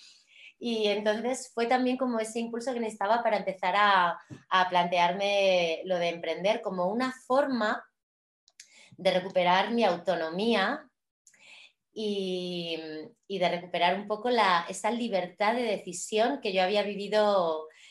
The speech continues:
desde, desde que me hice inde-, desde que me independicé de casa de mis padres, ¿no?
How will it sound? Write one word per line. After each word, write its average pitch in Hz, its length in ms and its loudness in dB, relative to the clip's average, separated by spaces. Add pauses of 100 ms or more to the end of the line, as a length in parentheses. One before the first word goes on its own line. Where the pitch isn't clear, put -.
(140)
desde, 165 880 -2
desde 180 240 -2
que 170 160 -2
me 160 320 0
hice 170 220 -4
inde-, 185 300 -4
desde 165 300 -6
que 165 60 -10
me 160 140 -2
independicé 160 580 -6
de 180 140 0
casa 190 240 -4
de 180 80 -4
mis 151 160 -10
padres, 156 460 -2
¿no? 170 240 -8